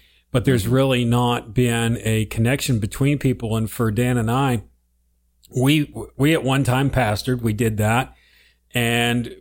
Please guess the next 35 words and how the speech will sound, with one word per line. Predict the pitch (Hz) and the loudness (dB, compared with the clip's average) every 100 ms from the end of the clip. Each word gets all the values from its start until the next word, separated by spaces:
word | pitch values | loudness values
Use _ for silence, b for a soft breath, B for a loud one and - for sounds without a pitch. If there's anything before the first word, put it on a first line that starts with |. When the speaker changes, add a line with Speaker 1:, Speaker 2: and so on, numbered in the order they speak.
| _ | _
Speaker 1:
we | 123 139 | 0 2
have | 151 117 | 0 -2
found | 139 127 120 113 | -2 0 0 0
we've | 110 120 - | 0 -2 0
had | 123 113 104 104 | 0 0 -2 -2
more | 117 131 135 131 123 - | 0 2 0 -2 -4 -2
impact | 131 151 135 120 113 110 - | 0 0 0 2 2 -2 -4
and | 110 107 | -2 0
more | 113 117 123 131 127 117 - _ _ _ _ _ _ _ _ _ _ _ _ - | 2 0 2 2 0 -2 -8 _ _ _ _ _ _ _ _ _ _ _ _ -6
ability | 120 139 139 127 123 | 0 2 2 2 0
to | 101 | -2
touch | - 139 - | -2 -4 0
people's | 143 139 110 104 | -2 0 -2 0
lives | 127 131 127 | 2 0 -2
through | 123 113 | -2 0
what | 123 123 | 0 0
we're | 127 135 | 0 0
doing | 120 123 120 117 | 2 0 2 -2
here | 101 139 131 | 0 2 2
through | - 120 117 | -2 -2 0
this | 107 147 151 113 - - - _ _ _ _ _ - | 2 2 2 0 -2 -8 -10 _ _ _ _ _ 0
than | 127 | 2
we | 127 | 2
did | 117 127 | 2 2
while | 120 120 | 2 2
we | 117 | 2
were | 113 110 | 0 2
pastoring, | 127 131 - 117 | 2 0 0 0
because | 110 113 107 | 0 -2 -4
it | |
came, | - 127 123 - 117 | -2 0 0 -2 -4
became | - 127 110 | 0 0 0
so | 135 127 | -2 -2
cloistered | - 131 110 120 113 | 0 0 0 0 0
in, | 117 131 127 120 | 0 2 0 -2